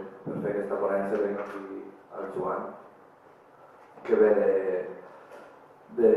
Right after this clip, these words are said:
l'Assemblea Aturem Barcelona World. Am, ah, per altra banda, també tenim, avui també tractarem els conflictes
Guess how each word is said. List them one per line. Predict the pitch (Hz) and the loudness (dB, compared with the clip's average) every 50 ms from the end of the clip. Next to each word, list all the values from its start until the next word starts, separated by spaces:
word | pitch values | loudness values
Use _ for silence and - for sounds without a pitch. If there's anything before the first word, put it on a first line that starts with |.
| 101 101 | 6 4
l'Assemblea | 104 104 104 104 104 101 101 101 101 104 | 4 2 2 2 0 2 6 6 6 6
Aturem | 107 104 101 98 101 101 98 | 6 4 4 4 2 2 0
Barcelona | 95 95 98 101 98 95 92 90 | 0 -2 -2 -4 -2 0 0 2
World. | 90 98 - - - - - - - - - - - - - - - - - - - - - - - - - | 2 2 2 0 -2 -6 -10 -14 -16 -20 -20 -20 -20 -20 -20 -20 -20 -20 -20 -20 -20 -20 -20 -20 -18 -16 -12
Am, | - 98 92 95 95 95 92 92 90 90 90 92 - - - - - - - - - - - - - - - - - - - - | -10 -10 -10 -10 -10 -12 -12 -12 -12 -12 -12 -14 -14 -16 -18 -18 -20 -20 -14 -12 -12 -12 -12 -14 -18 -20 -20 -20 -20 -20 -20 -16
ah, | - 98 - - - - | -14 -12 -10 -8 -8 -6
per | - - - | -4 -2 0
altra | - - 110 - - - - | 0 -2 -2 0 0 0 0
banda, | - 104 110 107 107 - - - - - - - 107 | 0 -2 -4 -4 -6 -6 -6 -10 -12 -16 -18 -10 -8
també | 104 107 104 104 | -6 -4 -2 0
tenim, | 107 107 101 101 101 98 98 95 - - - - | 0 0 0 -2 -4 -4 -6 -8 -8 -10 -6 -4
avui | - - 101 98 | -2 -2 0 0
també | 107 107 110 107 | 0 0 2 2
tractarem | 107 101 - - 95 98 95 - - 92 95 92 - - - - - - - - - - - _ - - - | 2 0 0 0 2 2 2 0 -2 -6 -10 -12 -12 -14 -18 -20 -20 -20 -20 -20 -20 -20 -20 _ -18 -10 -8
els | 117 110 - - | -8 -8 -6 -6
conflictes | 120 110 104 107 110 107 107 - 107 104 101 101 104 - | -6 -6 -6 -6 -6 -6 -4 0 2 2 2 2 0 -2